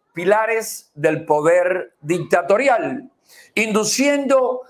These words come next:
a la sociedad a negarle cualquier apoyo o cooperación y llevando a todos los rincones de la isla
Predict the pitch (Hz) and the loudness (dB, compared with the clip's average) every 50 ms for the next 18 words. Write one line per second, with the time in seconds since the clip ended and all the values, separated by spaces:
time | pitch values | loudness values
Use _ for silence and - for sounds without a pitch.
0 | _ _ - 185 202 208 202 202 202 - 208 185 - - 190 190 214 247 262 233 | _ _ 0 0 2 2 0 -2 0 -2 -4 -4 0 -2 0 2 2 0 2 2
1 | 240 220 190 185 180 180 220 233 233 233 220 208 190 185 175 175 170 170 - 214 | 0 -2 0 -2 -2 0 0 0 0 -2 -4 -4 -2 0 -2 -2 -2 -4 -2 0
2 | 220 214 196 196 - 202 214 220 220 220 214 196 185 - - - 165 160 165 165 | 2 2 0 0 0 0 -2 0 0 0 0 0 0 -2 -2 0 -2 0 2 2
3 | 147 156 156 156 - - 226 226 214 190 156 147 143 135 - _ _ _ _ _ | 0 0 0 -2 -4 -4 0 0 2 0 0 -4 -8 -12 -16 _ _ _ _ _
4 | - 180 180 165 190 196 196 247 269 269 254 226 220 196 - - - - - 214 | -8 -6 -2 0 0 2 2 2 0 0 0 0 0 0 0 -6 -12 -2 0 2
5 | 247 269 269 262 247 214 208 190 185 170 175 170 170 165 160 - 220 247 247 233 | 2 4 2 2 2 0 0 0 0 0 -2 -6 -8 -10 -4 0 0 0 0 0
6 | 220 180 147 170 175 170 170 180 214 247 254 208 - 202 226 226 226 214 214 - | -2 -2 -2 -2 0 2 2 0 0 -2 -4 -4 -6 -4 0 0 0 0 0 -6
7 | - - _ | -12 -16 _